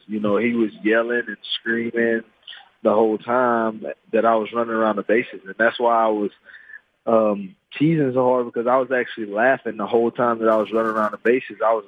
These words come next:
laughing at him just at how pumped he was. And he actually told me after, he said, "I was more happy for you than I was more happy for myself when I hit my first homer hit," you know? And so just being able to share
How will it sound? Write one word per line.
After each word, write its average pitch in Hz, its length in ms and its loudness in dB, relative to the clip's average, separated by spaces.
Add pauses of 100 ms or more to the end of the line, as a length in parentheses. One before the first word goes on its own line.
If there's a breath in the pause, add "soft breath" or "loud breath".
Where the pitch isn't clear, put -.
(100)
laughing 117 360 0
at 98 160 -6
him 120 220 -2 (840)
just 120 220 6
at 107 120 2
how 117 320 0
pumped 131 240 -4
he 120 100 -2
was. 110 360 0
And 107 160 -8
he 131 320 0
actually 120 360 -2
told 123 340 -4
me 113 140 -4
after, 120 380 -2
he 113 240 -20
said, 117 280 -2 (760)
"I 120 140 6
was 123 180 0
more 117 180 -6
happy 120 320 0
for 113 80 -10
you 127 180 2
than 117 160 0
I 117 140 4
was 110 120 -2
more 110 160 -2
happy 110 180 0
for 113 140 -8
myself 113 500 -2
when 110 140 -8
I 113 100 -2
hit 110 240 -2
my 117 220 0 (100)
first 113 260 0 (500)
homer 110 480 0
hit," 127 320 0 (120)
you 110 140 -12
know? 110 280 -6 (480)
And 110 280 -4
so 110 300 2
just 117 280 -8
being 123 180 0
able 113 200 0
to 110 80 -6
share 117 240 0